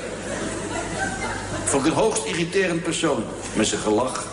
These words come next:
Stond er altijd te lachen. Weet je dat niet meer? Zijn knecht staat.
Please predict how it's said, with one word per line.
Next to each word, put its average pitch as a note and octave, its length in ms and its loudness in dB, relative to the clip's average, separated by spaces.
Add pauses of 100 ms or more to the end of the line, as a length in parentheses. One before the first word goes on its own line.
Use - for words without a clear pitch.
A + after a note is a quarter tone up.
(1600)
Stond D#3 240 4
er D#3+ 60 6
altijd E3 240 4
te E3+ 80 2
lachen. F3 380 2 (3500)
Weet F#3+ 180 6
je F#3 80 2
dat E3 180 2
niet C3+ 100 2
meer? A2 160 0 (2500)
Zijn A#2+ 680 2
knecht D#3 760 2
staat. D#3 640 2